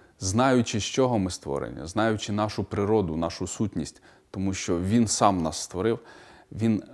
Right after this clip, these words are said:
жа-, жалує нас, проявляє до нас жалість і милує нас. Саме того Давид каже, що Господь пожалівся над тими, хто його боїться, як батько над дітьми. Так само, як батько переживає за своїх дітей,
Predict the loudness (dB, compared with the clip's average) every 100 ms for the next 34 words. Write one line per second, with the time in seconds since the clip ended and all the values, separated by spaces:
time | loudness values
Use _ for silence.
0 | -10 -6 4 6 6 4 8 8 6 2
1 | -2 -6 -12 -4 -2 0 0 0 0 -2
2 | 0 2 2 0 -4 -12 -6 -2 -2 2
3 | 6 6 6 2 -6 -6 -6 -8 -12 -12
4 | -14 -16 10 12 12 8 4 6 6 4
5 | -4 -4 -2 -2 0 0 0 -4 -2 -2
6 | -4 4 6 6 0 _ _ _ _ -4
7 | 0 2 2 2 0 0 -2 0 4 4
8 | 4 0 0 2 0 0 0 -2 -4 -2
9 | -2 -2 0 -2 -2 -6 -6 -4 -4 -6
10 | -10 -12 -18 -20 -20 -18 -8 -4 0 4
11 | 4 4 0 -8 -16 -8 -4 6 8 8
12 | 2 -2 0 0 0 2 2 2 -4 -4
13 | -6 -6 -8 -2 -2 -2